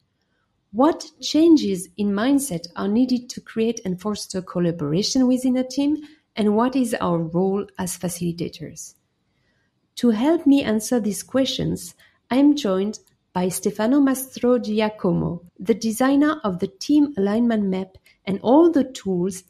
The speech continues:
included in Strategizer's book, High Impact Tools for Teams.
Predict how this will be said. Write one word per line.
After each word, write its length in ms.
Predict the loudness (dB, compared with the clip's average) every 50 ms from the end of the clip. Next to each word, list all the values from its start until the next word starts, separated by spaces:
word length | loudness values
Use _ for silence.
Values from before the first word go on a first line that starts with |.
| _ -4
included 720 | -2 -2 -2 -2 0 0 2 2 2 2 0 -2 -2 -6 -12 _ _ -2
in 80 | -2
Strategizer's 960 | -2 -2 -4 -2 -2 -2 -2 -2 -4 -2 -2 -2 0 0 -2 -2 -4 -6 -6
book, 360 | -6 -4 -2 -2 -2 -2 -6 -20 _ _ _ _ _ -20
High 400 | -12 -6 -4 -2 0 0 -2 -2 -2
Impact 560 | -2 -2 -2 -2 -4 -6 -8 -8 -8 -12 -16 -14
Tools 420 | -8 -2 0 2 2 2 0 -4
for 180 | -4 -2 -2 -2
Teams. 520 | -2 -4 -6 -4 -4 -4 -6 -12 -16 -20